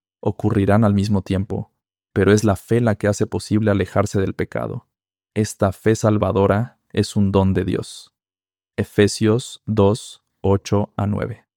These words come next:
Si una persona no está dispuesta a arrepentirse, no quiere ser salva del pecado. Si una persona no se arrepiente, no está admitiendo la maldad del pecado.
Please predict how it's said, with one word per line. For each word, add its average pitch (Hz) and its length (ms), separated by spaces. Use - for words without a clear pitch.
Si - 160
una 143 160
persona 117 400
no 107 80
está 110 200
dispuesta 104 440
a - 20
arrepentirse, 101 840
no 120 140
quiere 104 240
ser 104 180
salva 98 300
del 98 160
pecado. - 500
Si - 180
una 107 160
persona 104 380
no 101 140
se 107 100
arrepiente, 101 720
no 104 200
está 110 260
admitiendo 101 560
la 98 100
maldad 101 400
del - 240
pecado. - 540